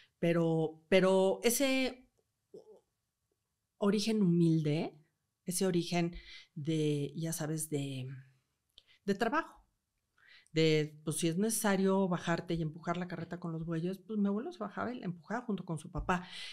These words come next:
Y cuando vino acá, pues, las jornadas eran largas y él trabajó mucho. Y nosotros somos gente que, la verdad, lo que hemos hecho muchos años ha sido, este, la verdad, trabajar. Y yo, pues, la verdad es que he trabajado, me he dedicado mucho mi vida al trabajo, ¿no?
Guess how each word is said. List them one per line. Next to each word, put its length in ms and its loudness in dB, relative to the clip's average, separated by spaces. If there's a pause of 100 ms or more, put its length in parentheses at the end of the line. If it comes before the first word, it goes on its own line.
(120)
Y 80 -8
cuando 260 -4
vino 220 0
acá, 400 -2
pues, 260 -4
las 200 -6
jornadas 440 -6
eran 200 -2
largas 420 -4
y 20 -2
él 100 -6
trabajó 340 -4
mucho. 360 -6 (520)
Y 220 2
nosotros 380 -2
somos 280 -2
gente 280 0
que, 80 -4
la 120 0
verdad, 380 0
lo 140 -2
que 80 -2
hemos 200 -2
hecho 180 -6
muchos 340 -4
años 540 -4 (460)
ha 100 -8
sido, 600 -2 (380)
este, 280 -6
la 100 2
verdad, 440 -2
trabajar. 400 -2 (100)
Y 140 0
yo, 380 0
pues, 220 -8
la 160 2
verdad 360 0
es 120 -4
que 120 -4
he 40 0
trabajado, 720 -4 (840)
me 160 0
he 60 4
dedicado 380 2
mucho 380 0
mi 140 2
vida 160 2
al 100 -2
trabajo, 400 -4
¿no? 300 -10